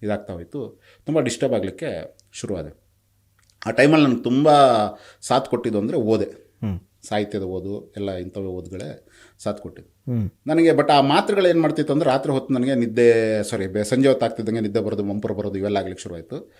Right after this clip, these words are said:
Speaker 1: ನಾನು ಫಸ್ಟ್ ಬಿ ಕಾಮ್ ಬಂದ್ಕೊಂಡು ಅದೇ ಟೈಮಲ್ಲಿ ಫಸ್ಟ್ ಪಿ ಯು ಸಿ, ಸೆಕೆಂಡ್ ಪಿ ಯು ಸಿ ಬಂದು ಬರೆಯಲಿಕ್ಕೆ ಶುರು ಮಾಡಿದಾಗ ಡಾಕ್ಟರ್ ಜಾನ್ ನ್ಯಾಶ್ ಜೂನಿಯರ್‌ದು ಆಟೋಬಯೋಗ್ರಫಿ ಓದಿದೆ.
Speaker 2: ಹ್ಮ್.
Speaker 1: ಅವರಿಗೆ ಎಕ್ಸ್ಟ್ರೀಮ್ ಇತ್ತು schizophrenia,
Speaker 2: ಓಹೋ.
Speaker 1: ಮಾನಸಿಕ ಖಿನ್ನ ಕಾಯಿಲೆ
Speaker 2: ಖಿನ್ನ, ಹಾ.
Speaker 1: ಎಕ್ಸ್ಟ್ರೀಮ್ ಇತ್ತು.
Speaker 2: ಹ್ಮ್.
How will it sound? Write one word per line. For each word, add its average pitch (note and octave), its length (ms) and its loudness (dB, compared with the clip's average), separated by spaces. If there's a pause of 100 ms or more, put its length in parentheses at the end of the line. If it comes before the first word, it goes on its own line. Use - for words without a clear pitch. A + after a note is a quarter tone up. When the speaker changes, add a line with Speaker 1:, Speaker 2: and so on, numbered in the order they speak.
(380)
Speaker 1:
ನಾನು C#3+ 240 4 (380)
ಫಸ್ಟ್ - 340 0
ಬಿ G3 80 2
ಕಾಮ್ D#3 440 2
ಬಂದ್ಕೊಂಡು C3+ 380 2
ಅದೇ B2+ 140 4
ಟೈಮಲ್ಲಿ A2 600 0
ಫಸ್ಟ್ A2 200 -8
ಪಿ A2+ 80 -8
ಯು G#2+ 60 -4
ಸಿ, - 80 -12
ಸೆಕೆಂಡ್ G#2 240 -8
ಪಿ G#2+ 40 -6
ಯು G#2 40 -4
ಸಿ G#2 100 -10
ಬಂದು G2+ 160 -6
ಬರೆಯಲಿಕ್ಕೆ A2 340 -4
ಶುರು G2+ 120 -10
ಮಾಡಿದಾಗ G2+ 360 -8
ಡಾಕ್ಟರ್ B2+ 340 -2
ಜಾನ್ B2+ 220 4
ನ್ಯಾಶ್ A#2+ 280 -2
ಜೂನಿಯರ್‌ದು G#2+ 420 -4
ಆಟೋಬಯೋಗ್ರಫಿ G#2+ 600 -4
ಓದಿದೆ. F2+ 280 -12
Speaker 2:
ಹ್ಮ್. G#2 520 -4 (100)
Speaker 1:
ಅವರಿಗೆ D#3+ 760 2
ಎಕ್ಸ್ಟ್ರೀಮ್ G#3 440 6
ಇತ್ತು A2 180 4
schizophrenia, G#2 760 -4
Speaker 2:
ಓಹೋ. F2+ 380 -8 (200)
Speaker 1:
ಮಾನಸಿಕ C3 320 0
ಖಿನ್ನ B2+ 340 0
ಕಾಯಿಲೆ A#2 580 2
Speaker 2:
ಖಿನ್ನ, G2+ 180 -2
ಹಾ. - 20 -2
Speaker 1:
ಎಕ್ಸ್ಟ್ರೀಮ್ D#3 320 6
ಇತ್ತು. C#3+ 340 2
Speaker 2:
ಹ್ಮ್. A2 200 -4